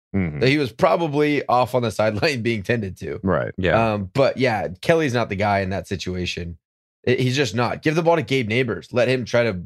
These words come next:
Speaker 2: full back
Speaker 1: Yeah, we
Speaker 2: his
Speaker 1: saw
Speaker 2: way
Speaker 1: Gabe
Speaker 2: in.
Speaker 3: That's
Speaker 1: a
Speaker 3: what
Speaker 1: little
Speaker 3: I was
Speaker 1: bit.
Speaker 3: thinking.
Speaker 1: Yeah.
Speaker 3: Give me a couple Neighbors up the, up the gut, dude.
Speaker 1: Yeah.
Speaker 2: Yeah. D-, Josh Kelly is falling, falling down the, the depth chart, especially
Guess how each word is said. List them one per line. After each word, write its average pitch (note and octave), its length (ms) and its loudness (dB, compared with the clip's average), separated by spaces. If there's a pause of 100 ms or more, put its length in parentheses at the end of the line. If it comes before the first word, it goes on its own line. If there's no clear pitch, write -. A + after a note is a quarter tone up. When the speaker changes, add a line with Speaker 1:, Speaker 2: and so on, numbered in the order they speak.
(220)
Speaker 2:
full C3+ 160 2
back G3+ 160 6
Speaker 1:
Yeah, B3+ 60 2
we C#3 60 2
Speaker 2:
his G#2 120 2
Speaker 1:
saw F3 80 6
Speaker 2:
way G3 160 4
Speaker 1:
Gabe - 40 4
Speaker 2:
in. D3 40 6
Speaker 3:
That's C#3+ 140 6
Speaker 1:
a - 60 4
Speaker 3:
what - 100 2
Speaker 1:
little D#3+ 140 8
Speaker 3:
I E3+ 80 6
was D#3 180 4
Speaker 1:
bit. - 20 -8
Speaker 3:
thinking. G#2 460 2
Speaker 1:
Yeah. A#2+ 340 2
Speaker 3:
Give F3 140 4
me E3+ 60 2
a - 20 -4
couple F3 300 0
Neighbors D3 380 2
up C3+ 200 2
the, A2 160 -2
up C3 180 2
the A#2 80 -2
gut, B2 380 2
dude. G2+ 260 0 (160)
Speaker 1:
Yeah. D#2 260 0
Speaker 2:
Yeah. A2 200 2
D-, G2 220 -8
Josh C3+ 320 2
Kelly B2+ 320 2
is F#2+ 140 -2
falling, G#2+ 1080 0
falling F#2+ 520 -2
down F2+ 220 -4
the, E2+ 180 -6 (140)
the F#2 80 -6
depth F2+ 260 -4
chart, E2+ 160 0
especially A2+ 520 -2